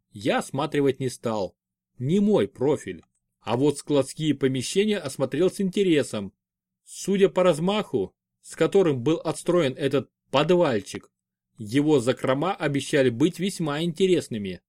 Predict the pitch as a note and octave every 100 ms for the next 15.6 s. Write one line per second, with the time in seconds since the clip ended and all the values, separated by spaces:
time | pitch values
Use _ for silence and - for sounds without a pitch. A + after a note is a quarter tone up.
0 | _ _ _ _ G2+ G#2+ C#3 C3+ D#3 D3+
1 | F#3 E3+ A2 - _ _ _ _ - A#2
2 | A2+ F#3 A#3 G3+ F#3+ D#3 C3 A#2+ D#3+ C#3
3 | A#2 B2 B2 A2+ - G3 F#3+ F3 D#3 -
4 | _ _ _ - B2 B2 G#2+ C#3 G#3+ A#3
5 | G#3+ G3 F3 D#3 E3+ - D3 C3+ A#2 C3
6 | G#3 G#3 D#3 C#3+ A#2+ F3 G#3+ G3+ G3 -
7 | D3+ D3+ C3 A#2+ A2+ G2+ _ _ _ _
8 | - A2+ C#3+ C3+ A#2 - - D3 C#3 B2+
9 | A#2 A#2+ E3 A3 G3+ F#3+ F#3 E3+ C3 A#2+
10 | D3 F3 - B2+ C3+ C3 C#3+ B2+ - A2+
11 | - C#3+ G3+ - F3+ D3+ - - G3 E3+
12 | D#3 C#3+ C3+ A#2+ G#2+ _ _ _ _ _
13 | G#2+ G2+ F3 - D3+ C3 D3 B2 - C#3
14 | B2+ C3+ B2 - A#2 - B2+ A#2+ A#2 B2
15 | A#2+ A#2 - D3 F#3+